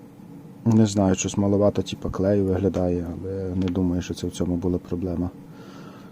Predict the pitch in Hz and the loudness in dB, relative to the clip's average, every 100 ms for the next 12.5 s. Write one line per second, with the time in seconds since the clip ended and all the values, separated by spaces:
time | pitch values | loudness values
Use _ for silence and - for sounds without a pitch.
0 | - - - 107 - 113 - 104 104 101 | -18 -4 2 2 4 2 4 4 4 6
1 | 104 110 135 139 - - - - - - | 6 8 10 8 6 -16 -20 -20 -18 -18
2 | - - - - - - - - 110 113 | -20 -20 -20 -18 -18 -18 -18 -8 -4 4
3 | 110 107 98 - 95 90 85 - - - | 6 6 0 0 0 0 -2 -6 -12 -18
4 | - - - - - - - - - - | -18 -18 -18 -18 -18 -20 -16 -6 -6 -4
5 | - 110 117 - 117 110 104 - - - | 0 6 6 6 6 8 6 -2 -16 -12
6 | - - 104 101 101 - - 117 107 107 | -8 -2 2 2 2 0 4 6 8 6
7 | 110 101 - 104 95 - - - - - | 6 4 -2 -4 -4 -6 -10 -10 -14 -14
8 | - - - - - 101 113 107 - 110 | -16 -16 -12 -12 -6 4 6 6 2 -2
9 | 95 - - - - - 113 104 101 101 | -2 -10 -14 -16 -16 -8 -2 0 2 0
10 | 95 - - - - - - - - - | -2 -8 -18 -20 -20 -20 -18 -18 -18 -18
11 | - - - - 101 - 104 107 98 104 | -18 -12 -12 -6 -4 0 2 2 4 2
12 | 101 95 107 95 95 | 2 2 2 4 0